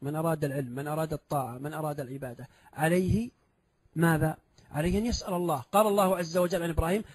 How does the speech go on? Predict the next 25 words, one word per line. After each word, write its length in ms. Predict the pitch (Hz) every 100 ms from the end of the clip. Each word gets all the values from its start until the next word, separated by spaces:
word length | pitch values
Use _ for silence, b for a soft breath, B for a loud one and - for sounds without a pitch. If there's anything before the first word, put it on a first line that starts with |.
| B
"رب 220 | 226 214
اجعلني 400 | 202 180 220 202
مقيم 320 | 202 196 233 208
الصلاة 300 | - 247 254
ومن 120 | 233
ذريتي". 520 | 214 214 196 160 - -
إذن 300 | 262 277 285 b b b
ما 100 | 233
الذي 260 | 269 254 240
يجعلك 400 | 196 226 208 190
مقيم 300 | 196 196 185
الصلاة؟ 280 | - 220 -
الله 180 | - 240
عز 220 | 180 160
وجل، 300 | 160 156 139
الله 200 | 220 254
هو 140 | 233
الفاعل. 400 | 233 - 147 110 - _ _ _ _ _ _ _ _ _ _ _ _ 170
فإذا 520 | 160 151 - 165 180
أراد 280 | 185 185 170
الله، 440 | 170 170 156 147
إذا 100 | 156
أراد 200 | 180 165
العبد 360 | 151 175 151 - - _ _ _ -
أن 340 | 127 120 107